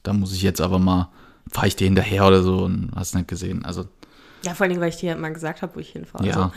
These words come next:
Speaker 2: das ist, finde ich eben, da sind wir wieder beim Thema Kommunikation, auch einfach unfassbar wichtig in der Beziehung.
Speaker 1: Ja,
Speaker 2: Seid
Speaker 1: natürlich.
Speaker 2: ehrlich zueinander.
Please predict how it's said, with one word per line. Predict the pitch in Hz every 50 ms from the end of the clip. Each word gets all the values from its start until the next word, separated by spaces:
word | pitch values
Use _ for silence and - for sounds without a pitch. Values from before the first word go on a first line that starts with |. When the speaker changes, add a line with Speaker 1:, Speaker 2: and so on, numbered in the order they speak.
| - - - -
Speaker 2:
das | - 196 214 214
ist, | 254 233 -
finde | 254 233 226
ich | 214 -
eben, | - 185 185 185 185 185
da | 165 165
sind | 170 185 190 185
wir | 185 180
wieder | 180 175 175 170
beim | 170 165 160 170
Thema | - 180 165 165 160
Kommunikation, | - - 170 165 156 156 - - 156 - - - 190 190 196 190 -
auch | - 160 175
einfach | 170 170 165 180 165 -
unfassbar | - - 185 180 - - 180 - - - 175 165
wichtig | 170 165 - - 170 -
in | 170 170
der | 160
Beziehung. | 160 165 160 - - - 180 131
Speaker 1:
Ja, | 120 -
Speaker 2:
Seid | - 98
Speaker 1:
natürlich. | 98 - - 98
Speaker 2:
ehrlich | 95 95 90 - -
zueinander. | - - 151 147 143 139 143 139 139 151 151